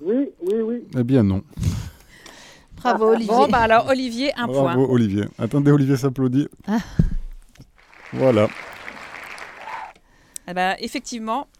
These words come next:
Speaker 4: on ne parle pas, euh, de miracles dans les évangiles, ni d'ailleurs dans les Écritures en général.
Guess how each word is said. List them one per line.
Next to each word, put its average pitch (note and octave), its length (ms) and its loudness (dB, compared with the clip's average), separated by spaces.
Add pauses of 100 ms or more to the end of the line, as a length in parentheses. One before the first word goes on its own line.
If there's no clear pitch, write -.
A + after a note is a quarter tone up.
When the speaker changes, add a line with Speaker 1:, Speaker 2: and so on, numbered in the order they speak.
Speaker 4:
on A3 100 -10
ne A3+ 140 -8
parle A3 320 -4
pas, D4+ 480 -2
euh, F3+ 1040 -10
de F#3+ 140 -12
miracles A#3 680 -6
dans G3+ 140 -8
les G#3 200 -8
évangiles, G#3 560 -8
ni A#3+ 200 -8
d'ailleurs A#3+ 260 -8
dans A#3 120 -14
les G#3 160 -14
Écritures A#3 420 -16
en A3 80 -12
général. G3+ 560 -8